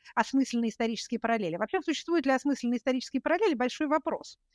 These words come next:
Поскольку любая ситуация уникальна, и ничто не развивается, а, одинаковым образом, никаких двух одинаковых ситуаций в случае с большими организмами, а социум — это большие организмы, в общем, быть не может, я всегда во всей моей публичной деятельности была большим врагом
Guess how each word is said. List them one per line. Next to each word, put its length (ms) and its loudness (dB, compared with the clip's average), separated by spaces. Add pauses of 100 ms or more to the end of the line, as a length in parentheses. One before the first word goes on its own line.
(200)
Поскольку 360 0
любая 260 4
ситуация 460 -2
уникальна, 760 2
и 420 0
ничто 520 0
не 180 2
развивается, 800 0
а, 420 0
одинаковым 600 2
образом, 460 -4 (280)
никаких 300 -6
двух 180 -2
одинаковых 480 0
ситуаций 640 -2 (220)
в 60 -20
случае 440 2
с 40 -4
большими 440 2
организмами, 720 -2
а 100 -6
социум — 380 -4
это 120 -2
большие 380 -6
организмы, 460 -18 (360)
в 100 -4
общем, 220 -2
быть 140 0
не 140 2
может, 380 2
я 260 6
всегда 640 4
во 100 2
всей 220 -2
моей 380 0
публичной 440 -4
деятельности 460 -2
была 220 0
большим 360 -2
врагом 420 2